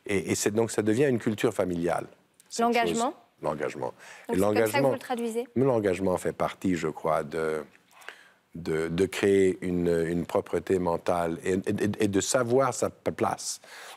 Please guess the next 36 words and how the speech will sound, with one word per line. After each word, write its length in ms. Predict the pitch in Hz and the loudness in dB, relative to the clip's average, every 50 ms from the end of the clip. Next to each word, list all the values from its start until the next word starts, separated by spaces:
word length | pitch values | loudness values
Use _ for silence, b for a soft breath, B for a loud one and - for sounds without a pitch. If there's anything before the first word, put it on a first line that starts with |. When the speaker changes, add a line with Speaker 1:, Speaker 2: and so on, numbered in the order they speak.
| B - | B 4
Speaker 1:
Parce 180 | - 95 - | 4 4 6
que 80 | - - | 2 0
si 220 | - - - 185 | 2 6 6 6
elle 80 | 156 135 | 8 6
était 180 | 120 - - | 4 4 4
élégante, 480 | 117 107 107 104 101 107 107 117 120 117 | 6 6 6 6 6 4 4 4 2 0
c'est 140 | - - - | 0 -2 0
parce 200 | - 104 95 - | 0 0 0 2
qu'elle 160 | - 98 92 | 2 2 2
disait 240 | 92 92 92 104 98 | 2 2 2 2 2
toujours, « 380 | - - 95 98 113 127 123 123 B B B B B | 2 0 2 4 4 4 4 2 B B B B B
Il 40 | B | B
faut 80 | - 107 | -2 0
savoir 460 | - - 135 123 120 143 139 120 - | 2 4 2 4 4 2 2 2 2
comment 340 | - 123 117 123 127 127 127 | 0 0 2 4 4 2 2
s'habiller. 560 | - - 117 107 104 107 110 117 120 107 - B B B B B B | 2 2 0 2 2 2 4 4 4 4 2 B B B B B B
Mieux 240 | - 110 120 135 135 | 4 4 6 6 6
d'être 260 | 120 127 117 - - | 6 4 2 2 -2
celui 280 | - - 117 117 123 120 | -4 -2 2 4 4 6
moins 320 | 113 110 117 127 131 123 | 6 6 6 6 6 4
habillé, 640 | 123 117 107 107 110 110 113 120 120 117 110 95 - B B B B B B B B B | 4 4 2 2 0 2 4 4 6 6 4 4 0 B B B B B B B B B
hein, 220 | - 101 104 107 101 - | 2 4 4 2 2 2
à, 300 | - 92 87 85 - 90 | 0 2 2 2 2 2
à 20 | |
un 120 | 92 90 85 | 2 2 0
cocktail 520 | - - 92 - - - 117 127 131 120 | 2 0 -2 0 2 2 4 4 4 2
que 140 | 107 - 107 | 2 0 0
ce, 180 | 92 - - - | 0 0 0 -2
que 220 | 98 87 - 95 | -2 0 0 0
celui 380 | 85 - 95 92 95 104 110 101 | 0 2 0 2 4 4 4 4
le 100 | 98 90 | 4 2
seul 400 | - - - 120 120 117 113 104 | 2 2 4 4 4 4 4 2
dans 240 | 101 98 95 90 | 2 2 4 4
un 80 | 98 98 | 2 2
black 360 | 92 101 104 101 95 - - | 4 4 2 2 2 -2 -2
tie. 440 | - 113 110 110 110 110 110 110 104 | -2 0 2 4 4 4 2 2 0